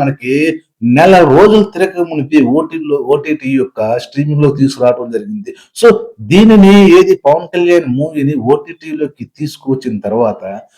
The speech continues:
దాదాపు హండ్రెడ్ మిలియన్స్ మినిట్స్ స్ట్రీమింగ్ జరిగింది. హో, ఎంత, ఎంత బ్లాక్ బ్లాస్ట్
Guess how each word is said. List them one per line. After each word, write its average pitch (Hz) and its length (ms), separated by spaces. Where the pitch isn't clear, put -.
దాదాపు 175 380
హండ్రెడ్ 151 400
మిలియన్స్ 202 440
మినిట్స్ 208 380
స్ట్రీమింగ్ 170 600
జరిగింది. 113 480
హో, 175 80
ఎంత, 139 220
ఎంత 139 200
బ్లాక్ 160 300
బ్లాస్ట్ 180 280